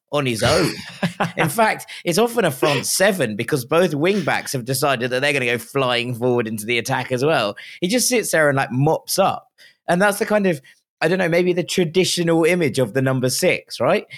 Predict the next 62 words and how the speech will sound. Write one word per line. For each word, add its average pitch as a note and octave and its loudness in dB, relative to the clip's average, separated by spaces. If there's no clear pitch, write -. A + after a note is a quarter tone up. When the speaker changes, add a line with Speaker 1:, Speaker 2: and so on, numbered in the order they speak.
Speaker 1:
The, D#3 4
Speaker 2:
Mm. - 4
Speaker 1:
someone E3+ 2
who D#3 4
is D3+ 2
able D#3 2
to C#3 -4
sit - -2
there C3 2
and B2 -2
mop D#3 0
up - -2
the D3+ -4
danger C#3 0
and, A#2 -2
uh, B2+ -4
and C#3+ -2
just F3+ 0
kind D#3 0
of B2 -8
be D#3+ 0
on D#3 2
the D3 2
edge. C#3 0
But - -10
Rodri G#3+ 2
also E3+ 2
just C3+ -6
occasionally C#3+ -2
unleashes C3+ 0
a C3+ -2
thirty-yard B2+ 0
howitzer. E3 -2
And D#3 -2
you're F3+ 4
a - 0
bit E3+ 4
like, E3 0
"Hang G3+ 0
on, C3+ 0
where's A3+ 0
that G#3+ -2
come A2+ -2
from? F2 -6
Like, F3+ 0
that, F3 -4
that's G3 -2
Speaker 2:
Yeah. E3+ 0
Speaker 1:
not, - -4
that A3 2
wasn't C#3+ 0
part A2+ 0
of G#2+ -8
the A2 -4
rules." F#2+ -4
Um, E3+ 6
and F3+ 4
I F3 4
do B3+ 2
Speaker 2:
<laughs> - -
Speaker 1:
think G#3 0
that, C#3+ 0